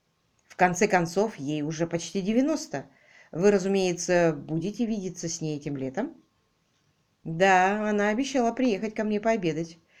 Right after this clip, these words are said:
а меня пригласила в Пикакс на ужин с бифштексом.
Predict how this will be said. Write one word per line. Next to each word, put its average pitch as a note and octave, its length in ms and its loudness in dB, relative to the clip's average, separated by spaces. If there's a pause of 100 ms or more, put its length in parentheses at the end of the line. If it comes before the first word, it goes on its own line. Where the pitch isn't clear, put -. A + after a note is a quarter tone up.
(200)
а D#3+ 180 0
меня F3+ 420 2
пригласила G3+ 580 0
в G3 60 -8
Пикакс B3 360 -6
на G#3 140 -2
ужин C3+ 440 -8 (500)
с - 140 -6
бифштексом. - 640 -4